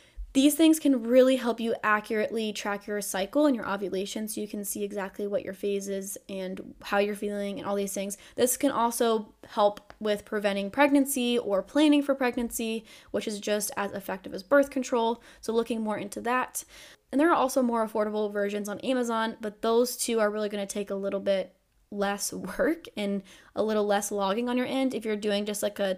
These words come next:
typical thermometer, which you can totally do, I've done b-, before,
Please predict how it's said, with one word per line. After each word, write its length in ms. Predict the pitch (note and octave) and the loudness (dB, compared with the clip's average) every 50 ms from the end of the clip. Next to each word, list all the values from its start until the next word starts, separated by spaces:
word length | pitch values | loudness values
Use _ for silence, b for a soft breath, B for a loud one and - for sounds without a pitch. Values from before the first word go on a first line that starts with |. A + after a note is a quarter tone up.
| - | -6
typical 580 | - - F#3+ - G3+ - - G#3 G3+ G3+ G3+ G#3+ - | -6 -6 -6 -6 -6 -6 -2 -2 0 0 -2 -4 -2
thermometer, 520 | - G3+ G3 G3 F#3+ F#3+ F#3+ G3+ G#3 A3 G#3+ | -2 -2 -2 -2 -4 -4 -4 -4 -4 -4 -2
which 220 | G#3+ G3+ - - | -4 -6 -6 -8
you 60 | - | -10
can 180 | - G#3 G3 G3+ | -8 -8 -10 -10
totally 380 | - - G#3 G3 G3 G3 G3 | -8 -6 -6 -4 -2 -4 -4
do, 180 | F#3+ F#3+ F3+ F#3 | -4 -2 -4 -2
I've 160 | F3+ F#3+ F#3 | -2 -4 -4
done 380 | F#3 F3+ F3 F3+ F#3 G3 - - | -4 -6 -4 -4 -6 -6 -8 -12
b-, 80 | - G3 - _ - | -14 -16 -16 _ -4
before, 540 | - G3+ F#3+ - F3+ E3+ F#3 F#3+ C#4 C#4+ | -2 -2 -2 -2 -2 2 2 4 2 2